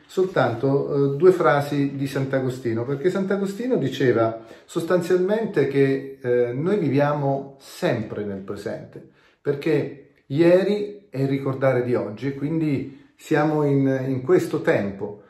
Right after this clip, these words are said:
Domani è funzione di quello che facciamo oggi. Il futuro non esiste, il futuro è quello che noi sapremo o non sapremo disegnare, sapremo o non sapremo organizzare.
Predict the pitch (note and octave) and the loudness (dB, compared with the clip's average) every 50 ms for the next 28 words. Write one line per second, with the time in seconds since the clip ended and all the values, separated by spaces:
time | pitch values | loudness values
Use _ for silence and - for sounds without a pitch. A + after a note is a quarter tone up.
0 | _ _ _ _ - C#3+ G#3+ A3+ G#3 D3 A2+ G#2+ A2 A2+ A#2 A#2+ B2+ - - - | _ _ _ _ 4 6 6 8 8 6 0 0 -4 -6 -6 -6 -8 -8 -8 -8
1 | C#3 C3 - - - E3 E3 E3 - - E3+ F3+ G3+ G3 D#3 A#2+ - A#2+ A#2+ B2 | -8 -8 -8 -4 -2 -2 -2 0 0 0 0 2 2 0 0 0 0 -2 -2 -2
2 | C3 A#2+ A2+ A2 - - G#2+ - - A2+ A2 A#2 C#3+ D#3+ D#3 C3 A2+ A2 A2+ A2 | -2 -2 -4 -4 -6 -8 -12 -10 -8 -8 -6 -4 -2 -2 -2 -2 -2 -4 -8 -8
3 | - - C#3+ C#3 G#3 A3 G3+ F3 C3+ B2 A2+ A2 A2 - F#3+ E3 - C3 A2 - | -6 -8 -6 -2 0 2 2 2 2 0 -2 -4 -4 -6 -6 -6 -4 -6 -6 -6
4 | - C3 - F3 F#3+ F#3 - - - C#3+ D#3 E3 E3 C3+ A#2 - - - - - | -6 -6 -4 0 0 0 0 0 -2 0 0 2 2 0 0 -2 -8 -14 -18 -20
5 | _ - - C3+ C3+ D3 D#3+ E3+ E3 E3+ - - - - D#3 F3 F#3 G3 G3+ G#3 | _ -6 -4 -2 -2 0 2 0 0 2 0 -2 0 2 4 4 4 4 4 2
6 | G#3 G#3 F#3+ E3 D3 C3+ B2+ - B2+ A#2+ C#3 D3+ E3 D#3+ C#3+ B2 B2 A#2 B2 A2 | 2 2 4 2 0 -2 -2 -2 -4 -2 -2 -2 -2 -2 -2 -2 -4 -6 -6 -6
7 | A#2 D3+ C3+ C3+ - A#2 A#2 A2 - A2+ G2+ - D3+ F3+ F#3+ G3 F#3+ F3+ D#3 C#3+ | -4 -4 -2 -2 -2 -4 -4 -6 -8 -8 -4 -4 -2 -2 -2 -2 -2 -2 -4 -4
8 | C3+ - D#3+ D#3+ D3+ E3 E3 D#3+ C#3+ C3 C#3 C3+ C#3 C#3 C3+ D#3+ F#3 D3+ G#2 G2 | -4 -4 -6 -4 -4 -4 -2 -2 -4 -4 -4 -4 -4 -4 -2 -2 -2 -2 -2 -4
9 | - | -8